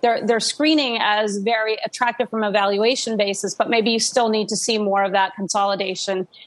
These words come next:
cash return, et cetera, in order to get, uh, you know, really bullish on the, on the sector. I will tell you this, though. I think that, you know, tech is one of these sectors where picking stocks is, you know,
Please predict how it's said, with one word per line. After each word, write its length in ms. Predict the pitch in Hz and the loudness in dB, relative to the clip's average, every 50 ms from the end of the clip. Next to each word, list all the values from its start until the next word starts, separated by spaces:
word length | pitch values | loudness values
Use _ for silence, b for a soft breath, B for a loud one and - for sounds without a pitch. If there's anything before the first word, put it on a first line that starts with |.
| B - - | B -4 0
cash 320 | 247 220 214 202 - - | 0 2 2 0 0 -2
return, 360 | 226 - - - - 202 190 | -2 -2 -2 -2 -4 -2 -2
et 160 | 190 190 185 | -2 -2 -2
cetera, 440 | - 202 190 190 - 190 190 190 - - | 0 -2 -2 -2 0 0 0 0 0 0
in 140 | - 208 202 | 0 0 0
order 260 | 185 185 180 190 185 185 | 0 0 0 0 -2 -2
to 120 | - - 190 | -2 -2 0
get, 300 | 185 185 170 175 - - | 0 0 0 -2 -4 -2
uh, 240 | - 180 180 175 170 - | -2 -2 0 0 -2 -2
you 120 | 202 202 196 | 0 0 0
know, 140 | 175 170 170 | 0 0 0
really 380 | 175 208 226 208 202 208 202 | 2 4 4 4 4 4 2
bullish 440 | 175 - 202 190 180 175 170 - - | 2 0 0 0 0 0 0 0 -2
on 160 | 190 185 175 | 0 0 0
the, 100 | 160 165 - | 0 -2 -2
on 140 | - 190 175 | -2 0 0
the 80 | 170 175 | 0 -2
sector. 520 | - - 190 180 - - - - - - B B B B B B B B | -2 -2 -4 -4 -4 -8 -10 -8 -8 -10 B B B B B B B B
I 120 | - 294 302 | 2 4 4
will 160 | 349 392 392 | 4 4 2
tell 200 | 392 403 415 392 | 2 2 4 4
you 100 | 359 311 | 4 4
this, 200 | 311 339 330 - | 4 2 2 2
though. 140 | - 220 202 | 2 4 4
I 100 | 208 220 | 4 2
think 240 | 220 311 330 320 | 2 2 2 4
that, 240 | - 262 226 214 - | 2 2 0 0 0
you 80 | 247 240 | 0 0
know, 140 | 214 214 208 | 0 0 -2
tech 320 | - - 294 294 294 285 - - | -2 -2 0 0 0 0 0 -2
is 160 | 247 226 214 | -2 0 0
one 120 | 247 254 262 | 0 0 0
of 60 | 254 | 0
these 240 | 247 240 233 - - | 0 -2 -4 -2 -2
sectors 400 | 269 269 269 - 254 240 208 - | -2 -2 -2 -2 -4 -4 -2 -2
where 360 | 214 226 214 202 202 202 B B B B B B B _ _ _ | 0 0 0 0 0 -4 B B B B B B B _ _ _
picking 400 | - - - 359 349 381 359 370 | -6 -2 -2 0 2 2 2 2
stocks 680 | 320 - - - 269 240 220 208 214 226 - - - - - | 2 2 0 2 2 4 4 2 0 -2 -4 -8 -8 -4 -2
is, 360 | 233 220 214 202 180 202 - | -2 0 0 -2 -2 -4 -4
you 80 | - 233 | -4 -2
know, 180 | 214 190 185 | -2 -2 -2